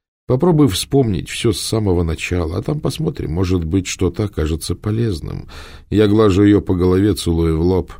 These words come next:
Она прерывисто вздыхает и начинает говорить, время от времени посматривая на меня, словно ожидая подсказки или одобрения,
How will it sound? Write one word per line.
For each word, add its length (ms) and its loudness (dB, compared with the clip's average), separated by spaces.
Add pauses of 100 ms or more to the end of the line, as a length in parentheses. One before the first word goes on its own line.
(260)
Она 240 2
прерывисто 720 4
вздыхает 680 0
и 60 2
начинает 560 -2
говорить, 800 0
время 360 2
от 100 -4
времени 340 2
посматривая 800 0
на 100 0
меня, 240 -2
словно 360 -2
ожидая 360 0
подсказки 640 -4
или 260 0
одобрения, 720 -2